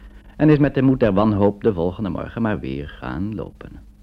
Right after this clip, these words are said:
Totdat hij twee Engelse militairen ontmoette met een tien tons truck van de R A F, die ze naar de kanaalkust moesten brengen.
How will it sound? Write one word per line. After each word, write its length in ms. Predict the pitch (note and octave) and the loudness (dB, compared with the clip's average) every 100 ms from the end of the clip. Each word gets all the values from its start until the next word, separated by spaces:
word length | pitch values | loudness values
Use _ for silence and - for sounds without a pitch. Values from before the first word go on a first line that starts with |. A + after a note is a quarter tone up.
| - - - - - | -20 -20 -20 -20 -4
Totdat 400 | F#3+ F#3+ D3+ - | -2 0 -4 -2
hij 140 | A#2+ | -8
twee 340 | A#2 F#2 A#2 - | -4 0 0 0
Engelse 340 | G2+ A2 - | -2 -2 -4
militairen 460 | D3+ C3+ - C#3+ C#3 | -6 -4 -2 -2 0
ontmoette 400 | C3+ C3+ B2+ A#2+ | 0 -2 -4 -4
met 120 | G#2 | -4
een 140 | D2 - | -6 -8
tien 260 | - D3 D3 | -4 -4 -4
tons 360 | - A2 A2 - | -6 -4 -6 -12
truck 500 | F2+ F#2+ - - - - | -8 -8 -8 -20 -20 -16
van 180 | - | -12
de 60 | - | -10
R 180 | - - | -10 -8
A 240 | C#2+ D3 | -4 -4
F, 220 | D#3 - - - - - - - _ - | -4 -8 -20 -20 -20 -20 -20 -20 _ -12
die 120 | D#3+ | -8
ze 100 | G#2 | -6
naar 240 | E2 D2+ | -6 -8
de 180 | D#2+ A#2 - | -8 -10 -10
kanaalkust 580 | G#2+ F2+ - - - - | -8 -8 -10 -18 -18 -18
moesten 240 | - - | -20 -20
brengen. 280 | - G1+ | -18 -20